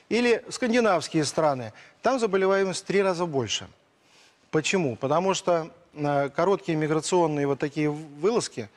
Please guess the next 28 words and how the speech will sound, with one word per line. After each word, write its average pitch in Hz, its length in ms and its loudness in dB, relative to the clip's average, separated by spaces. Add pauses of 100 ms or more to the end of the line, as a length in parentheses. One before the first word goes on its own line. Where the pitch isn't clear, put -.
(340)
на 139 160 -2
моря, 180 580 2 (220)
то, 156 120 0
что - 160 -4
началось, 160 560 0 (520)
э, 139 340 0
пятьдесят, 175 560 0
тридцать 170 400 0
лет 147 220 0
назад 147 260 0
в 143 40 0
этих 139 200 -4
странах, 147 380 -2
и 160 40 -4
то, 208 140 2
что 220 180 0
у 220 60 4
нас 196 240 2
последние 165 400 0
двадцать 147 280 0
лет 151 180 -2
происходит, 156 580 0 (540)
приводит 185 400 2
к - 20 -20
тому, 190 240 2
что 175 160 -2
человек 165 280 0
получает 170 500 0